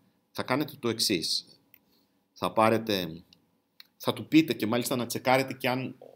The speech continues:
όλα αυτά έχουν το ίδιο μήκος. Επομένως θα κάνουμε ένα for εδώ και θα πούμε for, ε, keys, for key, ξέρω εγώ, value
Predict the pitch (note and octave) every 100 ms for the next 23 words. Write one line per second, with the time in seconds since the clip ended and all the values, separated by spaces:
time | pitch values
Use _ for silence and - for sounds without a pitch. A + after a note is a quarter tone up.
0 | - - B2+ B2 - B2 C3 B2 B2 A#2+
1 | A#2+ A#2 A2 - - - G#2 A#2 A2 A2+
2 | A#2 A2+ G2 - A#2+ F#2 - G2+ - _
3 | - - _ _ - A#2+ C#3 C#3 F3 G2+
4 | D#2 - - _ _ _ _ _ _ _
5 | _ _ - - C3+ B2 F2 E2 - _
6 | _ _ _ - _ F#2 F2+ F2 E2+ E2
7 | E2 - _ _ _ _ _ _ _ _
8 | - D3+ A2+ - - - - - _ _
9 | _ _ _ _ _ - B2+ B2 - C#3+
10 | G#2+ - - F2+ E2+ E2 D2+ - _ -
11 | _ _ _ - A2+ A2 F2+ D#2